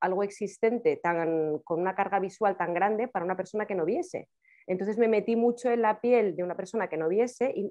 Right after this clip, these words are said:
y ahí fue la primera vez que me sumergí en el mundo de los sentidos. Esto fue segundo de carrera. Y cuando le expliqué a Santi de Molina en qué consistía mi proyecto,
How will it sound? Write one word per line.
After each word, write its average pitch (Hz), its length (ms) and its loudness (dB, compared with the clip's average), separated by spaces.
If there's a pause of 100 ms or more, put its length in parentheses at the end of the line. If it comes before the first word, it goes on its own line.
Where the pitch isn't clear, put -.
(140)
y 190 60 0
ahí 196 160 2
fue 240 300 4
la 240 120 4
primera 202 280 2
vez 214 160 2
que 240 80 -4
me 202 120 -4
sumergí 196 680 -4 (380)
en 202 100 -2
el 185 100 2
mundo 185 220 4
de 208 100 4
los 190 180 2
sentidos. 165 640 -2 (240)
Esto - 200 -8
fue 202 200 -2
segundo 180 340 -4
de 165 100 -4
carrera. 147 420 -8 (500)
Y 208 260 4
cuando 196 300 6
le 185 60 6
expliqué 185 420 0
a 214 80 2
Santi 220 280 -2
de 214 100 0
Molina 220 540 0 (180)
en 170 120 -6
qué 180 140 -2
consistía 190 360 -2
mi 190 100 -2
proyecto, 233 600 -2